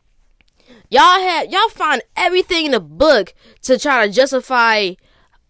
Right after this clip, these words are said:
a black person getting shot and killed. We're, like, like, come on, man. Like, come on.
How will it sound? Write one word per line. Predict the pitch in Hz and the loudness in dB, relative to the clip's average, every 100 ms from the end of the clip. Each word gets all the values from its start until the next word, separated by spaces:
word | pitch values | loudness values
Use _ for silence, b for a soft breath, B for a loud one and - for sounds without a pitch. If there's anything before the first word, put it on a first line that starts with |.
| - | -6
a | 208 | -4
black | 175 233 220 214 - _ _ _ _ _ _ _ _ _ | -2 -2 0 -2 -6 _ _ _ _ _ _ _ _ _
person | - 233 226 214 190 | -6 -4 -4 -6 -6
getting | 202 170 | -6 -6
shot | 170 - 208 180 | -6 -6 -4 -6
and | - 160 | -10 -16
killed. | 196 160 62 - _ _ _ _ _ _ _ _ _ _ _ _ _ _ _ _ _ _ _ _ _ _ _ _ _ _ _ _ _ _ _ _ _ _ _ _ _ _ - | -14 -14 -14 -20 _ _ _ _ _ _ _ _ _ _ _ _ _ _ _ _ _ _ _ _ _ _ _ _ _ _ _ _ _ _ _ _ _ _ _ _ _ _ -8
We're, | 262 330 | -6 -6
like, | - 226 202 180 | -2 -2 -2 -6
like, | 196 196 143 | -4 -4 -6
come | - 269 | -14 -10
on, | 190 160 | -8 -8
man. | 156 160 156 190 _ _ _ _ _ _ _ _ _ _ _ _ _ _ _ _ _ _ _ - | -10 -14 -16 -20 _ _ _ _ _ _ _ _ _ _ _ _ _ _ _ _ _ _ _ -8
Like, | 202 | -8
come | - 185 247 | -8 -8 -6
on. | 180 156 | -6 -8